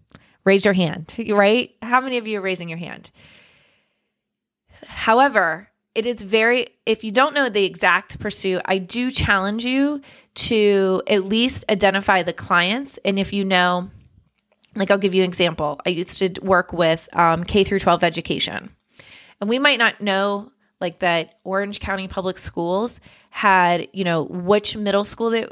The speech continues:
they would have next year, but we knew that they would have a middle school, and 'cause they had one every year. And so we would say Orange County Public Schools Middle School.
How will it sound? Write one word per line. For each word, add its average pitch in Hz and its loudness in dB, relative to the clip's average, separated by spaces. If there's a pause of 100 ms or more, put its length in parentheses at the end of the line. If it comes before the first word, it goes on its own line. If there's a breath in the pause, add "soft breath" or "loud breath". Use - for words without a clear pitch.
(100)
they 208 -4
would 208 -4
have 208 0
next 226 -6
year, 226 0
but 202 0
we 214 0
knew 220 2
that 233 4
they 214 4
would 196 2
have 185 0
a 170 -6
middle 160 -2
school, - -12 (640 soft breath)
and 185 2
'cause 180 -4
they 180 2
had 196 2
one 202 4
every 180 2
year. 135 -6 (360 soft breath)
And 190 0
so 185 4
we 202 0
would 196 0
say 170 2
Orange 202 -4
County 202 -2
Public 185 -6
Schools 175 -6
Middle 175 -8
School. - -14